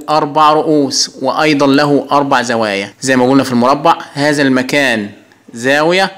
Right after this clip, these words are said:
ومن الخارج رأس، زاوية، رأس، كده تلات زوايا، تلات رؤوس،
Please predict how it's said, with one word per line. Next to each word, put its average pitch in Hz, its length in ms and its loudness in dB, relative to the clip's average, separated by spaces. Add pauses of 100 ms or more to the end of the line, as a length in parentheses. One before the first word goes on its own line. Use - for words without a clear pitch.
(440)
ومن 131 280 0
الخارج 147 560 0
رأس، - 560 -2 (400)
زاوية، 180 680 0 (300)
رأس، - 640 -2
كده 143 200 0
تلات 170 360 -2
زوايا، 170 520 -2 (140)
تلات 143 280 -4
رؤوس، 143 480 0